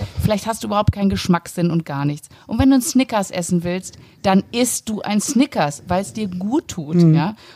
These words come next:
Speaker 1: Oder, oder ein Stück Fleisch, weil du den Geschmack brauchst,
Speaker 2: Mhm.
Speaker 1: ja? Und wenn du dann noch hörst,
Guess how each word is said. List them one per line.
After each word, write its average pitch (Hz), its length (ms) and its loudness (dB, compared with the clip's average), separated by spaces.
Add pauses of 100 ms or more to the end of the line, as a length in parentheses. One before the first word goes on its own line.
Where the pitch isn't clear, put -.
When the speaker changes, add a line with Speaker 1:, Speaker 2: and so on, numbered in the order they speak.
Speaker 1:
Oder, 202 580 0
oder 185 160 2
ein 180 240 0
Stück - 260 -8
Fleisch, 196 440 -2
weil 175 100 -2
du 175 100 -6
den 180 160 0
Geschmack 180 380 -4
brauchst, 139 320 -4
Speaker 2:
Mhm. 185 80 4
Speaker 1:
ja? 170 140 4 (220)
Und 190 140 4
wenn 208 120 2
du 214 80 0
dann 208 160 0
noch 220 160 -4
hörst, 190 240 -2